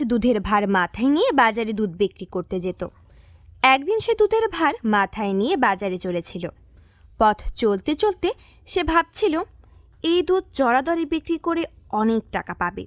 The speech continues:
সেই টাকা দিয়ে সে অনেক হাঁস আর মুরগি কিনবে। মুরগি ও হাঁস অনেকগুলো ডিম দেবে, সেই ডিম থেকে অনেক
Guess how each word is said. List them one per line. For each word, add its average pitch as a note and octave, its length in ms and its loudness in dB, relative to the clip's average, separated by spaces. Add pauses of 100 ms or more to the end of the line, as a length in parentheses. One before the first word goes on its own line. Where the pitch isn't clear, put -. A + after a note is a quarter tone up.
(440)
সেই G3 340 -2
টাকা G3 380 0
দিয়ে D4 240 0 (220)
সে - 180 0
অনেক D#4+ 260 2 (100)
হাঁস A3 420 2 (140)
আর A3+ 160 2
মুরগি G#3 380 0
কিনবে। F3+ 380 -6 (600)
মুরগি F4+ 440 4
ও F#4 100 2
হাঁস E4+ 300 2 (420)
অনেকগুলো A3+ 500 2
ডিম E4 300 2
দেবে, D#4+ 260 -2 (580)
সেই A3+ 280 2
ডিম G#3 280 2
থেকে C4+ 320 -6
অনেক B3 240 2